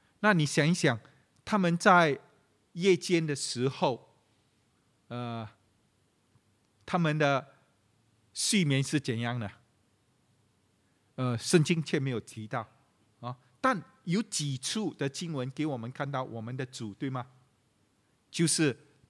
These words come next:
他能够很安然的这个，呃，入眠休息啊。有一次在船上，对吗？起了大风浪，哇，门徒都很害怕。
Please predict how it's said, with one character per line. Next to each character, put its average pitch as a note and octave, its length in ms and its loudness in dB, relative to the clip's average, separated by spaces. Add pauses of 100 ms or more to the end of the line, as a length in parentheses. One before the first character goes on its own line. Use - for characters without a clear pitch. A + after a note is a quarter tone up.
(220)
他 E3 500 4 (680)
能 B2+ 220 0
够 D3 400 4 (440)
很 B2+ 280 -8 (200)
安 D#3+ 220 -2
然 C#3 220 -2
的 B2+ 300 -4 (140)
这 C3+ 100 -4
个， B2+ 340 -4 (680)
呃， A#2 240 -10
入 D#3 260 2
眠 B2 300 0 (160)
休 - 360 0
息 A#2 320 -4 (220)
啊。 A2+ 160 -10 (140)
有 A#2+ 160 -2
一 D3 60 4
次 - 200 -2
在 D3 180 2
船 C3 300 -4
上， C3 220 0 (560)
对 C#3 100 -2
吗？ C#3 160 -2 (220)
起 - 260 -2
了 D#3 140 2
大 G3 200 6
风 F#3 220 -2
浪， F3+ 180 4 (340)
哇， G3 280 -2 (140)
门 F#3 180 6
徒 G#3+ 160 6
都 A#3+ 140 10
很 E3 160 6
害 F#3+ 160 6
怕。 F3+ 260 2